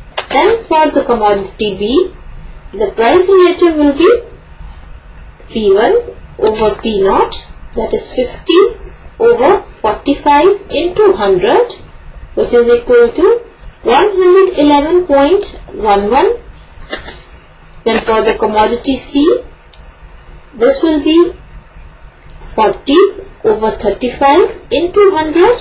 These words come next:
which is equal to one hundred fourteen point two eight.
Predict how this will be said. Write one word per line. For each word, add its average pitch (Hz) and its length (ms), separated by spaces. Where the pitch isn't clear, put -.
which - 180
is 381 200
equal 359 340
to 359 240
one 254 320
hundred 330 380
fourteen 247 720
point 226 560
two 370 280
eight. 359 400